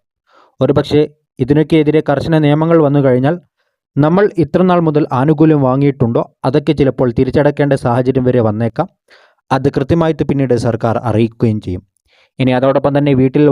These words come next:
വാഹനവും പരിശോധനയ്ക്ക് വിധേയമാകും. അതായത്, ആയിരം സി സി എഞ്ചിൻ കപ്പാസിറ്റിയിൽ അല്ലെങ്കിൽ അതിനു മുകളിലേക്കോ കപ്പാസിറ്റി ഉള്ള വാഹനമാണ് എങ്കിൽ, നാല് ചക്ര വാഹനം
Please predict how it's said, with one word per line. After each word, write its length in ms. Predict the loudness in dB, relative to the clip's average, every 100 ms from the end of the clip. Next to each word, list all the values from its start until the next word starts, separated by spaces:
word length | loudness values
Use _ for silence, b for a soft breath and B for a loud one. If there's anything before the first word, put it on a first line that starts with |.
| 2
വാഹനവും 420 | 0 0 0 0 -2
പരിശോധനയ്ക്ക് 540 | -2 0 0 0 -2
വിധേയമാകും. 520 | 0 0 2 -2 -4 -10 _ b b -6
അതായത്, 280 | -2 0 0 -2 -2
ആയിരം 280 | 0 2 0 0
സി 60 | -2
സി 80 | 0 0
എഞ്ചിൻ 200 | 0 -2
കപ്പാസിറ്റിയിൽ 500 | -2 -2 -4 -2 -2 -2 0
അല്ലെങ്കിൽ 260 | 2 0 0 -2
അതിനു 180 | 0 2
മുകളിലേക്കോ 500 | 2 4 2 0 -4 -4
കപ്പാസിറ്റി 420 | -2 -2 0 0
ഉള്ള 120 | 2 2
വാഹനമാണ് 540 | 0 0 -2 0 0 -2 -2
എങ്കിൽ, 200 | -2 -4 b b b b -2
നാല് 200 | 0 2 0
ചക്ര 180 | 0 2 2
വാഹനം 300 | 0 -2